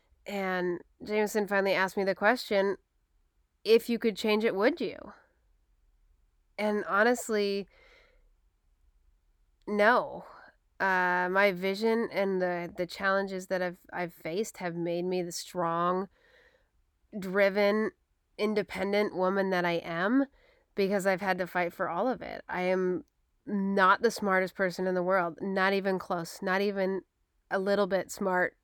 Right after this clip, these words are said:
<laughs> maybe a little bit smart. But I have a work ethic that no one else can outdo. I will work harder than anybody else. I will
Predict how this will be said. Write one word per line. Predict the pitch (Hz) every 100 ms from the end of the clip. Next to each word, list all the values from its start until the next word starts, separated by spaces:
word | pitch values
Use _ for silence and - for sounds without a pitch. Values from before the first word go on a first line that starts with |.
| _ -
<laughs> | 190 - - 240 - -
maybe | 240 220 202
a |
little | 196 185
bit | 180 175
smart. | 196 190 - - - - - -
But | 233 208 - _ _ _ _ _ _ _ _ _ _ _ - 180
I | 190 233
have | 226 196
a | 185
work | 190 190 196
ethic | 185 196 180 -
that | 175
no | 185 170
one | 175 175
else | 175 170 -
can | 175
outdo. | 165 147 - - - - _ _
I | - 196
will | 190 180
work | 185 -
harder | 185 190 214
than | 220
anybody | 214 214 208 202
else. | 196 202 - - _ _ - _ -
I | 175 175
will | 175 180 175 170 175